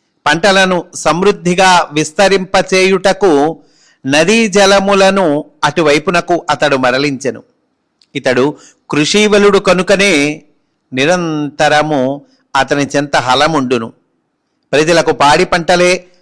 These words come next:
వాస్తవమైన సంపద అని తెలియచెప్పి వారిని కృషికర్మ, గోపాలనముల నుండి విముఖులు కాకుండా కాపాడుటకే సంకర్షణుడు కృషీవలుడుగాను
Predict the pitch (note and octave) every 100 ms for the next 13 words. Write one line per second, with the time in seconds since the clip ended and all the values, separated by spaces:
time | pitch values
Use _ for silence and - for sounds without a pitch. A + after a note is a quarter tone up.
0 | _ B2+ D3 F3+ - - F3+ F3+ F3 F3
1 | E3+ E3+ - E3+ E3 F3 E3+ F3 C3+ -
2 | _ C#3+ C#3+ C3+ B2+ C#3 D3+ E3 E3 G#3
3 | A3 _ _ _ _ - C3 D#3+ E3+ D3+
4 | D3+ D3+ _ _ - D3 C#3+ - F3 D#3+
5 | F3 F#3+ F#3+ - _ B2 C#3 E3+ G3+ G3
6 | G3 G3 F#3+ G3 G3 F#3+ F#3+ G3 F3+ F3+
7 | C#3+ C3+ _ _ C3 D3 F#3+ G#3 G#3 G#3+
8 | G3+ E3 F3+ G3 F#3+ F#3 D#3+ E3 E3 -
9 | C#3 D#3+ G3 F3+ F#3 F3 F3+ F3+ F3+ G3+
10 | D3+ D#3 E3 - _ _ _ _ - C#3
11 | C#3 F3 D3+ F3+ D#3 D#3 C#3 B2+ - _
12 | C#3 C#3+ G#3 F3+ E3 D#3+ D#3 D3 D3 C3+
13 | B2+